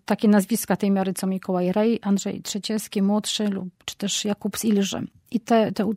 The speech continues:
te, te tworzywa, właśnie ta materia poetycka polska została wykorzystana w utworach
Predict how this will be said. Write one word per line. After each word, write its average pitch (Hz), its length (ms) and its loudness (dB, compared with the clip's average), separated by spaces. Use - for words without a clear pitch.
te, 208 400 0
te 202 120 0
tworzywa, 202 500 0
właśnie 190 420 -4
ta 202 100 -2
materia 196 500 -2
poetycka 202 480 -4
polska 214 460 0
została 202 340 -2
wykorzystana 196 580 -2
w - 80 -6
utworach 202 320 -4